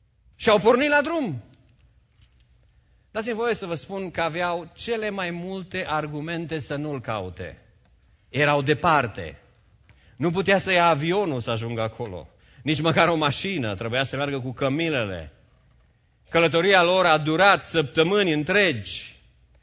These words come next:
Putea să-i trimită lui Iosif și Maria un card de Crăciun.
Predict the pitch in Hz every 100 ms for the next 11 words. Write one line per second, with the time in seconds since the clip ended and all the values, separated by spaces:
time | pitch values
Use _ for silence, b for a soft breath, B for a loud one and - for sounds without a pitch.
0 | b b - 202 220 220 233 226 214 247
1 | 214 196 190 214 214 - 196 196 214 214
2 | 202 277 233 208 170 196 196 190 240 220
3 | 151 127